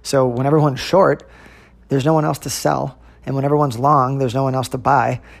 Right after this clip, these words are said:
And those are the times when you have an inflection. And at the same case, if everyone is short and the bad news can't push the stock down, which happened with Tesla with the earnings, it just kept floating higher, floating higher.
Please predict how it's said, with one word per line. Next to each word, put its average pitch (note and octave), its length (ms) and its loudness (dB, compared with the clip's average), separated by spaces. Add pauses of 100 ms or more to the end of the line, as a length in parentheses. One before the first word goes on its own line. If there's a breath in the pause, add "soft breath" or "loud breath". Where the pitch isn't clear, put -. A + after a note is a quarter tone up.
And C3+ 120 -2
those C#3 140 -2
are B2+ 60 -4
the C#3 80 2
times B2 320 -4
when B2+ 100 -6
you A#2+ 60 -4
have A#2 120 -2
an A2+ 100 -8
inflection. B2 680 -8
And B2 400 -8
at B2+ 80 -14
the B2+ 80 -4
same B2+ 400 -6 (400)
case, C#3+ 360 -2
if C3+ 100 -2
everyone B2+ 260 -2
is D3 160 -2
short - 460 -2
and C3 120 -6
the C3 40 -4
bad B2 280 0
news B2 240 -6
can't C3+ 240 -10
push - 200 -8
the B2+ 80 -10
stock B2 320 -2
down, B2 400 -4 (340 loud breath)
which A#2 200 -10
happened A2+ 280 -6
with A2 140 -8
Tesla A#2 360 -6
with A2 160 -10
the - 100 -8
earnings, A#2+ 440 -8
it - 120 -16
just - 180 -14
kept - 220 -8
floating A#2 440 -4
higher, A2+ 380 -4
floating A2+ 380 -8
higher. A2+ 420 -6